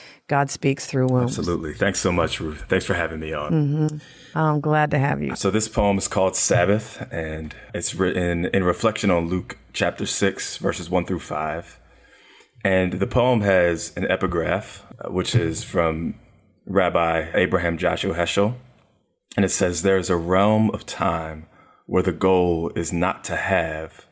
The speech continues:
Speaker 2: but to be, not to own, but to give, not to control, but to share,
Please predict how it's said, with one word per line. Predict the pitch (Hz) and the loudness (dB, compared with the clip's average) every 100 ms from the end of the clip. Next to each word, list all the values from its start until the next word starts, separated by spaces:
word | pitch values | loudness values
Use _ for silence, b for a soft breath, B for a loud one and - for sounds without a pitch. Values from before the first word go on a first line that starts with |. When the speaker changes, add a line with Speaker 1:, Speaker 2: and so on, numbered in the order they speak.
| _ - | _ -2
Speaker 2:
but | 90 - | -2 -2
to | 87 | -8
be, | 76 85 78 - - _ _ _ _ _ _ _ _ - | -6 -6 -6 -12 -20 _ _ _ _ _ _ _ _ -2
not | 95 101 - | -2 -2 -2
to | - - | -2 0
own, | 98 87 80 80 80 - _ _ _ - | 2 2 0 -4 -10 -18 _ _ _ -6
but | - - | -4 -4
to | - | -6
give, | 165 82 - 76 - - - _ _ _ _ _ _ - | -4 -4 -4 -8 -14 -16 -16 _ _ _ _ _ _ -4
not | 90 90 | -2 0
to | 101 | -2
control, | 98 87 - 95 87 82 76 80 _ _ _ - | -2 -2 2 2 2 -2 -8 -12 _ _ _ -4
but | 87 - | -2 -2
to | 82 | 0
share, | - 85 80 82 - | 0 2 0 -4 -10